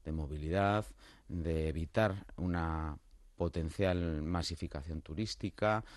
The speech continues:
de poner en valor el patrimonio artístico, cultural, histórico. Bueno, yo creo que estamos ante una comarca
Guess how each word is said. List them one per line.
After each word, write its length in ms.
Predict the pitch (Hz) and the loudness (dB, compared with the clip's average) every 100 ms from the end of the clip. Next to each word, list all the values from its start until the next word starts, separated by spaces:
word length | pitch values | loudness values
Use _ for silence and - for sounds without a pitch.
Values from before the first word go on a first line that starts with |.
| - - | -18 -8
de 120 | 90 | -4
poner 280 | 87 87 95 | 0 2 2
en 120 | 87 | 2
valor 240 | 85 85 82 | 2 2 0
el 100 | 82 | 0
patrimonio 640 | 82 76 78 95 95 85 | -4 -4 -4 0 0 0
artístico, 720 | 76 - 104 - - 92 101 | -2 -4 -6 -4 -6 -2 -4
cultural, 640 | - 82 73 80 92 98 | -2 -4 -4 -2 0 2
histórico. 600 | 82 - - 98 104 120 - | 0 -4 -2 -2 -2 -4 0
Bueno, 220 | 120 - - - | -2 -2 -16 -6
yo 100 | 110 | -2
creo 160 | 110 117 | 2 2
que 300 | - 113 110 - - - | 4 2 2 -4 -20 -8
estamos 480 | 92 90 113 117 110 | -4 -2 -2 0 0
ante 520 | 101 90 98 92 90 | -2 0 0 2 2
una 300 | 87 104 98 | 2 2 2
comarca 680 | - 95 101 101 - 104 117 | 0 0 2 0 0 0 0